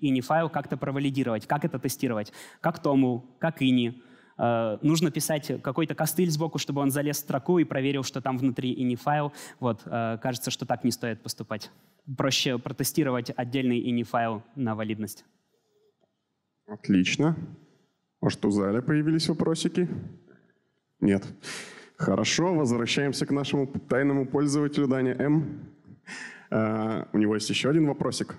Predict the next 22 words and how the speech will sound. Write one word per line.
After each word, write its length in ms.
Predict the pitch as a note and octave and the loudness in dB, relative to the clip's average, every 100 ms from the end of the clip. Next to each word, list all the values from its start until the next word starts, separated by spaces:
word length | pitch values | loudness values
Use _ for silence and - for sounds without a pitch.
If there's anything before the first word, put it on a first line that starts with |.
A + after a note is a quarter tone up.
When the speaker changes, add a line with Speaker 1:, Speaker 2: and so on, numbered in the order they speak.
| - | -6
Speaker 2:
А, 200 | G2+ - | -6 -4
вот 300 | - A2 - - | 0 0 -2 -4
в 80 | A#2 | 0
докладе 360 | B2+ C3+ E3+ D#3+ | 0 0 2 4
много 280 | B2 D3 | 4 2
было 220 | B2+ B2+ A#2 | 0 0 0
сказано 520 | - C3 B2 A2+ A2 | 0 -2 0 0 0
о 20 | |
построении 560 | G#2 G#2+ - A2 A#2+ G#2+ | -4 -4 0 4 4 2
в 60 | |
целом 300 | - B2+ A2+ G2+ | 2 0 0 0
пайплайна 580 | A2 G#2+ B2 A2+ G2 G#2 - - | -2 0 0 2 0 -4 -14 -4
C 160 | - | 2
I 60 | G#2 | 2
C 140 | - A2 | 4 4
D. 220 | D#3+ G3 - - - - - - | 4 4 -2 -20 -18 -18 -12 0
Вот, 320 | G#2+ G#2+ G2+ | 2 4 2
отсюда 380 | E2+ - C3+ D3+ | -2 0 2 2
возникает 560 | A2 G#2+ A2+ B2 D3 A2 | 2 2 0 0 0 0
закономерный 600 | G2+ A2+ G#2+ B2+ A#2 G2+ | -2 0 2 2 2 2
вопрос, 440 | G2 - D#3 D#3+ | 0 0 0 -2
почему 920 | - - - G#2+ C#3 D3+ B2 G#2+ - | -4 -4 0 4 4 4 2 0 -2